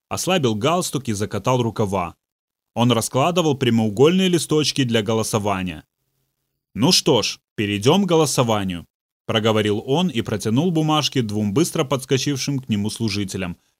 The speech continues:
которые сразу же и начали их раздавать. Сделаем просто. Тот, кто хочет оставить нынешнего пастора, пишет «да».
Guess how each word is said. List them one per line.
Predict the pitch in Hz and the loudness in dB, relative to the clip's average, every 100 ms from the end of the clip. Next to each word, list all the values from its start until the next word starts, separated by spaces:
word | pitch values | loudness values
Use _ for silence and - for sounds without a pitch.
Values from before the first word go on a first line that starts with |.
| - | -6
которые | 107 113 104 | -4 -2 -2
сразу | 98 - 143 160 | -2 -2 -2 0
же | 143 135 | 0 -2
и | 98 | -2
начали | 98 139 - 123 | -4 -2 -2 -2
их | 110 104 | -2 -2
раздавать. | 98 95 98 90 82 - _ _ _ _ _ _ _ - | -4 -4 -4 -4 -6 -14 _ _ _ _ _ _ _ -14
Сделаем | 98 131 196 190 | -2 2 2 2
просто. | 139 151 110 - 82 _ _ _ _ _ _ | 2 2 2 -2 -14 _ _ _ _ _ _
Тот, | 139 165 | -2 0
кто | - | 0
хочет | 185 196 185 175 | 2 2 0 -2
оставить | 165 - 214 180 127 | -2 0 0 2 2
нынешнего | 117 110 - 107 104 | 2 2 0 -2 -2
пастора, | - 101 - 95 82 - _ | -2 -2 -4 -8 -10 -12 _
пишет | - 196 190 143 | -2 0 2 0
«да». | 110 104 85 | 2 0 -2